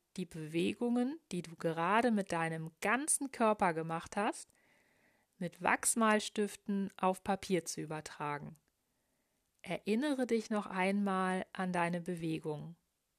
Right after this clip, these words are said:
Deine Hand führt den Stift auf deinem Papier. Bist du bereit? Dann brauchst du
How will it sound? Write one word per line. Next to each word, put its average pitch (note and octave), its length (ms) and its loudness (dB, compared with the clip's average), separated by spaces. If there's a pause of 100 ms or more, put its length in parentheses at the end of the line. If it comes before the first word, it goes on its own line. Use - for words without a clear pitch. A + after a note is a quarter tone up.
(800)
Deine D#3 400 -4
Hand A3 340 2
führt - 260 -2
den D#3+ 160 -2
Stift - 640 -2
auf G3+ 180 0
deinem F#3 340 0
Papier. D#3+ 580 -4 (1500)
Bist - 260 4
du F3 80 -2
bereit? E3 600 2 (1300)
Dann G3 240 8
brauchst D3+ 480 2
du D3+ 180 -8